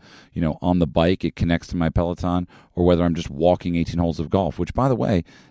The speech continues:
actually is pretty strenuous. I didn't really realize that's why I need a nap in the middle of the day, folks, if I play a six A M round. Um,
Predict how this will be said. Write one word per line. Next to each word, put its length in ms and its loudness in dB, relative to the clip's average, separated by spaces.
actually 420 -2
is 100 -2
pretty 200 0
strenuous. 500 0
I 60 -6
didn't 200 0
really 160 2
realize 360 2
that's 240 -2
why 200 2
I 60 2
need 180 2
a 20 2
nap 320 4
in 60 -2
the 80 2
middle 200 2
of 80 0
the 80 0
day, 140 0
folks, 320 -4
if 80 -10
I 60 -2
play 220 -2
a 40 -4
six 280 -10
A 40 -2
M 200 -2
round. 260 0
Um, 360 2